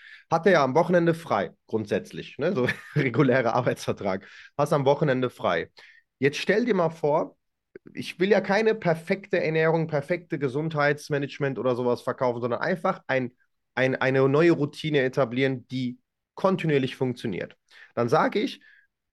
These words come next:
wenn du jetzt dich fünf Tage die Woche gesund ernährst, ne, weil du es machst, jetzt erstmal unabhängig davon, wie viele Triebe du hast, äh, du machst es.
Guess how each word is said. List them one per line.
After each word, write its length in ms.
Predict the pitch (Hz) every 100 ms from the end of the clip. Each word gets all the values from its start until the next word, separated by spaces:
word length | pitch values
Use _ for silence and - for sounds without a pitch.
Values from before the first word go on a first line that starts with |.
| _ _ _
wenn 200 | 123 170
du 80 | 202
jetzt 260 | 208 208 185
dich 140 | 160
fünf 320 | - 240 -
Tage 280 | - 185 170
die 80 | 160
Woche 180 | 151 143
gesund 480 | 131 104 170 180
ernährst, 600 | 123 110 92 82 - - - _ _ -
ne, 240 | 147 214
weil 340 | 117 107 139 135
du 160 | 139
es 140 | 131 -
machst, 500 | 110 - - - _ -
jetzt 120 | -
erstmal 520 | 156 165 147 143 - - _ _ _ _ _ _
unabhängig 460 | 170 180 170 156 143
davon, 240 | 147 139
wie 60 | 131
viele 260 | 123 131 -
Triebe 340 | - 160 131
du 140 | 107 98
hast, 260 | 92 -
äh, 60 | 139
du 100 | 160
machst 340 | 156 143 -
es. 300 | 90 - -